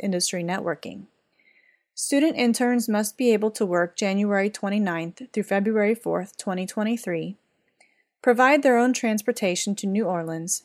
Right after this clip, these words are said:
and be at least a junior-level college student at an accredited university at the time of the event. For more information, go to N C B A dot org.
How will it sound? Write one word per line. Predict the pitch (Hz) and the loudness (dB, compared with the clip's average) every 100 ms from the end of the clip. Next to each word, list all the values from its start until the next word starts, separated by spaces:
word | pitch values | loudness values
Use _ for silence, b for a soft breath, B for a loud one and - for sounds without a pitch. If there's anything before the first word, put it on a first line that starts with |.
| - | -6
and | 220 196 | -2 2
be | 214 | 4
at | 196 202 | 4 2
least | 247 311 - - | 2 0 -4 -2
a | |
junior-level | 208 208 214 233 202 180 185 | 0 2 2 2 0 0 -2
college | - 269 247 202 | 0 2 2 0
student | - 170 165 196 - | -2 -2 -2 -6 -2
at | 220 | -2
an | 190 | -2
accredited | 190 - 214 247 262 | -6 0 2 2 0
university | 233 226 233 185 170 180 175 - | 0 0 0 -2 -2 -4 -4 -6
at | 202 | -6
the | 185 | -6
time | - 180 180 | -4 -4 -2
of | 175 | -4
the | 180 175 | -2 -4
event. | 175 147 - - _ _ _ _ _ _ _ _ _ _ _ _ - | -4 -10 -12 -18 _ _ _ _ _ _ _ _ _ _ _ _ -4
For | 262 | 2
more | 262 302 | 6 8
information, | 269 262 262 220 180 - 196 | 6 4 4 4 2 0 0
go | 185 | 0
to | 185 190 | -2 -2
N | 185 208 | 0 2
C | 226 254 | 2 0
B | 226 214 | 2 2
A | 175 170 | 2 2
dot | 175 170 - | 0 -2 -2
org. | 151 151 - | -4 -6 -10